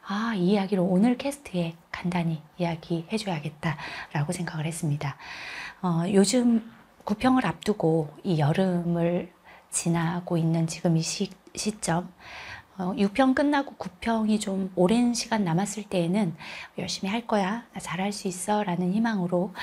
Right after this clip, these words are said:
어, 계획을 짜고 노력을 했을 수 있겠죠. 근데 이제 공부를 하다 보면 마음처럼 쉽게 되지 않고 또는 공부를 열심히 함에도 불구하고 내가 변화가, 변하고 있다라는 걸 빠르게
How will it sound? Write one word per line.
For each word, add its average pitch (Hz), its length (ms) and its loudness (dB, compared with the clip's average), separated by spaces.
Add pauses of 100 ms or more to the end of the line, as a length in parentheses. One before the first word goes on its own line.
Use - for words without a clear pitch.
(440)
어, 139 160 -10 (240)
계획을 175 540 2 (360)
짜고 208 680 -2
노력을 175 500 0
했을 190 460 -2
수 - 200 -4
있겠죠. 180 540 -4 (380)
근데 180 140 -4
이제 175 120 -2
공부를 175 360 0
하다 202 220 0
보면 180 440 0
마음처럼 180 840 -2 (320)
쉽게 - 340 -2
되지 175 260 -2
않고 147 500 0 (260)
또는 240 220 2
공부를 190 340 2
열심히 165 360 2
함에도 226 320 0
불구하고 185 720 0 (260)
내가 185 200 2
변화가, 180 680 -2 (500)
변하고 185 380 2
있다라는 170 520 0
걸 190 140 -2
빠르게 240 460 0